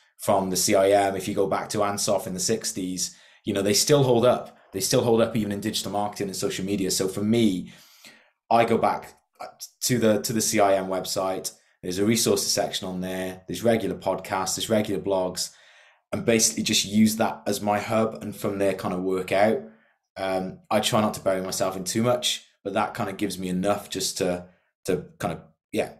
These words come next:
trick my brain into action, I suppose. And the, the last thing I just, I would say is, although I was saying about speaking to people within the business and you're kind of in that web, it's like speaking to customers, I, I think it was Andrea mentioned it earlier,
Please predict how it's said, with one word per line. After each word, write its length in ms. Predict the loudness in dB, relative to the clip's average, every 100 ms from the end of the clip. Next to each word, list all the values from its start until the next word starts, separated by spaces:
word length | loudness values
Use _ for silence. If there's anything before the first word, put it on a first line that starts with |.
| _
trick 200 | -4 -4
my 100 | -4
brain 300 | -2 0 0
into 240 | -2 -2 -2
action, 300 | -4 -6 -6
I 80 | -6
suppose. 380 | -8 -8 -6
And 180 | 0 4
the, 100 | 4
the 160 | 4 4
last 220 | 2 2
thing 140 | 0 -2
I 60 |
just, 260 | -2 -6 -6
I 120 | -2 0
would 140 | 0
say 240 | 0 2
is, 280 | 2 -2 -6 -12 -20 -20 -20 _ _ _ _ -2
although 240 | 2 6
I 80 | 6
was 160 | 4 2
saying 220 | 2 0
about 420 | 0 0 -2 -8
speaking 300 | -6 -4 -4
to 60 | -4
people 200 | -2 0
within 200 | 0 2
the 40 |
business 420 | 4 4 2 0
and 100 | -4
you're 120 | -6
kind 200 | -4 -4
of 160 | -6 -6
in 200 | -4 0
that 180 | 0 -2
web, 420 | 2 4 4 2 -10 _ _ _ -20 _ _ _ _ _ -6
it's 260 | -4 -2
like 220 | -2 -2
speaking 280 | -2 0 0
to 80 | -2
customers, 420 | -2 -2 -2 -2
I, 100 | -2 -4
I 100 | -8
think 340 | -10 -12 -10 -6
it 40 |
was 100 | -4
Andrea 320 | -4 -2 -2
mentioned 340 | -2 -4 -6 -6
it 180 | -4 -2
earlier, 440 | -2 -2 -4 -8